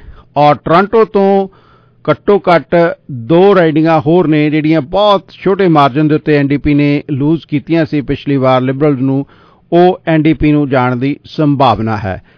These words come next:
ਤੇ ਨਾਰਥ ਦੇ ਵਿੱਚੋਂ ਕੁਝ ਇੱਕ ਸੀਟਾਂ ਨੇ ਜਿਹੜੀਆਂ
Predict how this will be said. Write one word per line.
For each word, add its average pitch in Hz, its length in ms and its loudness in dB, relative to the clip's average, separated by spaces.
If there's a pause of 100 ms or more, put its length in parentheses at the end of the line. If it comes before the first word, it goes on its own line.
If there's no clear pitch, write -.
(160)
ਤੇ 156 140 0
ਨਾਰਥ 156 540 0
ਦੇ 226 120 4
ਵਿੱਚੋਂ 190 380 0
ਕੁਝ 170 200 -2
ਇੱਕ 170 140 -2
ਸੀਟਾਂ 170 380 -2
ਨੇ 156 120 2
ਜਿਹੜੀਆਂ 147 540 0